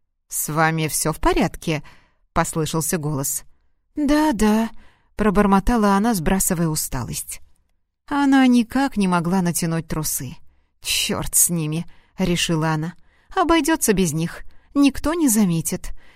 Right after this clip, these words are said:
И для Джонни дома будет сюрприз». Она оставила нижнее белье в бачке для мусора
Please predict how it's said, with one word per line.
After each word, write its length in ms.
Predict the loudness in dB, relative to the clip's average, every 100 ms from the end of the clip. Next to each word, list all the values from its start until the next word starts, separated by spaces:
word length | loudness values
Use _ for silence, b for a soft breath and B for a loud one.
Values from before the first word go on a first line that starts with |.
| b
И 100 | -2
для 200 | 0 2
Джонни 440 | 0 0 -2 0 0
дома 340 | 2 4 2
будет 320 | 2 0 0
сюрприз». 640 | -2 -2 0 0 0 0 -4 -8 -20 _ _ _ _
Она 360 | 0 2 4 4
оставила 520 | 2 2 2 4 2
нижнее 420 | 2 0 0 0
белье 380 | 0 0 2 0
в 60 | 2
бачке 480 | 0 0 -2 0
для 200 | 0 0
мусора 500 | 0 -2 -4 -6 -6